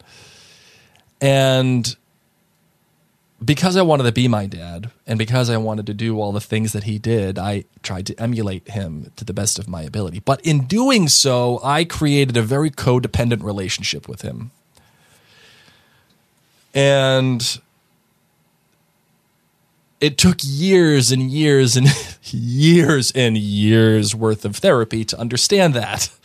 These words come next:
and to appreciate it for what it is. And what I ended up recognizing is that my dad and I had a very, very toxic relationship.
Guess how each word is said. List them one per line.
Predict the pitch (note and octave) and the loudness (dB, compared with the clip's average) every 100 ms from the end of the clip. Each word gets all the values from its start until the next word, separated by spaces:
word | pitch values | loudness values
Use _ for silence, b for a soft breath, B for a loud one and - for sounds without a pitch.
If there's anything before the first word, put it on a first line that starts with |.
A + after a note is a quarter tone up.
| B B D3 C3+ | B B -14 -8
and | C#3+ C#3 C3+ | 0 0 0
to | D#3 | 0
appreciate | C3+ - A3+ C#3 B2 B2 | 0 0 0 2 0 0
it | - _ _ _ _ _ _ - | -4 _ _ _ _ _ _ -6
for | C3 | -4
what | A#2+ D#3 D3 | 0 0 4
it | |
is. | G3+ A#2 A1+ - - B B B B B B B B _ _ - | 4 4 0 -4 -4 B B B B B B B B _ _ -2
And | C3 C3 B2+ B2+ B2 A2+ - - _ _ _ _ _ _ _ _ _ _ _ _ _ _ _ _ _ _ _ | 0 2 2 2 2 0 -2 -8 _ _ _ _ _ _ _ _ _ _ _ _ _ _ _ _ _ _ _
what | B2+ | 0
I | C#3+ | 2
ended | D3+ E3 | 2 2
up | B2 | 2
recognizing | C3+ D3+ B2 G#2+ G2+ G#2 E2 D#2+ F2+ | 0 0 -4 -2 -4 -6 -8 -8 -6
is | G2 G#2+ | -6 -4
that | G#2 G#2 G2+ - - | -2 -2 -2 -4 -2
my | G#2+ | -2
dad | G#2 A2+ A2 | 0 0 0
and | G#2 | -2
I | G2+ | -4
had | G2+ | -4
a | G#2 | -4
very, | G#2 A#2 A#2 A2 G#2 G2 | -8 -2 2 2 0 -4
very | G2 F#2 E2+ | -6 -6 -6
toxic | E2+ - G#2 G#2+ - F2+ - | -8 -8 -8 -8 -10 -10 -12
relationship. | B1+ E2 G#2+ - - G1+ | -10 -6 -6 -8 -10 -12